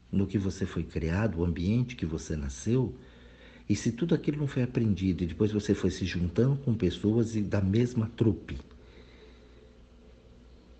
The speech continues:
Pessoal que toca a mesma, né? É, que, que toca na mesma banda.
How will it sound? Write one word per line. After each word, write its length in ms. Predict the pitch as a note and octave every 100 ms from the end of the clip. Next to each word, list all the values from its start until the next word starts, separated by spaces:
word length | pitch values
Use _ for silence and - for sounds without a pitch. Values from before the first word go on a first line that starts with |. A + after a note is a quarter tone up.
| -
Pessoal 320 | F#2+ - F#2+
que 100 | -
toca 320 | - F#2+ F2+
a 20 |
mesma, 680 | F2+ F#2 A2 G#2 - D#2+ D2 C2 - -
né? 260 | E2 A#2+ B2+ - -
É, 220 | D2 C#2+
que, 160 | -
que 120 | D2 -
toca 240 | F#2 E2+
na 80 | F2
mesma 340 | F2 G2 F2+ F2
banda. 580 | F2 F#2 E2 C#2 B1+